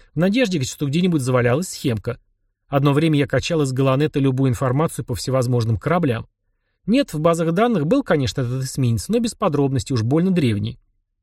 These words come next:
Да уж, чего я только не накачал в свое время, получив доступ к сети.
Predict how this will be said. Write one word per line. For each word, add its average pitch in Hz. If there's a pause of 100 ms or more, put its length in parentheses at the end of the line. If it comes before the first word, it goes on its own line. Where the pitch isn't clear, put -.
(400)
Да 147
уж, -
чего 202
я 240
только 190
не 165
накачал 156
в -
свое 123
время, 120 (280)
получив 147
доступ 127
к -
сети. 135